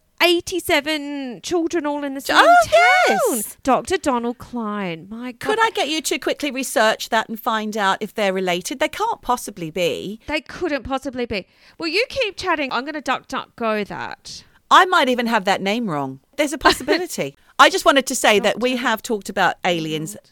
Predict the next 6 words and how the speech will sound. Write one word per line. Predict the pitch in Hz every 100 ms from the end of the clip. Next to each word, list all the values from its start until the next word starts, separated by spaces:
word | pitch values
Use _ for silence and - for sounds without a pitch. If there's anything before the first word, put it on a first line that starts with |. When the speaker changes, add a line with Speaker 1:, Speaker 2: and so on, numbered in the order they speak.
| -
Speaker 2:
several | - 165 165
times | 160 160 143 139 143 -
previously. | - 233 190 165 - 156 156 165 - - -
For | -
Speaker 1:
Right. | 220
Speaker 2:
example, | 190 208 190 190 208 185 196 285